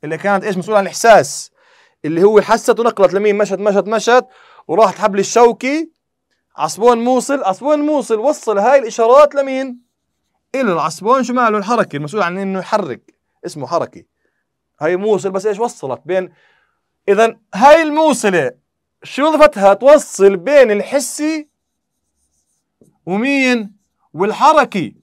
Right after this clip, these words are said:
بس موضوع إيش؟ إنها توصل بين الحسي، الحس في الإحساس، والحركي المسؤول عن مين؟ حركة ال-،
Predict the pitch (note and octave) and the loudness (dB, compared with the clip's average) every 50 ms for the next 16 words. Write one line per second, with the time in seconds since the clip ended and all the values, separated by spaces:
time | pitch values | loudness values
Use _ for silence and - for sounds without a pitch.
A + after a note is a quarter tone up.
0 | _ _ D4 D#4 A3+ - - G3 G#3+ A3 G3 C#4 C#4+ C#4 B3+ C4+ B3 A3+ C4 C4 | _ _ -6 -6 -6 -6 -8 -8 -8 -6 -4 -2 -4 -4 -4 -6 -8 -6 -6 -6
1 | G#3+ C#4 C#4+ C#4 - - F#3 E3+ D#3+ F#3+ G3 G3+ G3 A3 C4 A#3+ - G3 F3+ - | -4 -4 -4 -4 -4 -8 -8 -6 -4 -4 -4 -4 -4 -8 -12 -10 -10 -8 -6 -6
2 | A#3 A3+ - G3+ F#3+ - - - A#3 C4 D4+ D#4+ D#4 - - _ _ _ _ _ | -8 -8 -8 -10 -10 -10 -4 0 4 6 6 6 6 2 -4 _ _ _ _ _
3 | _ _ _ _ _ _ _ _ _ - D#3 F#3+ G3+ G#3 F#3 A3+ D4 D#4 D4+ C#4 | _ _ _ _ _ _ _ _ _ -4 -2 -2 -2 0 0 2 4 6 4 4
4 | - - A#3 G3+ A3 G#3 A3+ C4+ C4 B3+ B3+ B3+ B3+ A#3 - B3+ C#4+ D4 C#4 C4+ | 2 -4 -4 -4 -4 -2 0 0 2 2 2 2 0 0 2 4 6 6 4 4
5 | C#4 G3+ A#3+ A#3+ A#3 G3 | 0 -4 -4 -4 -4 -6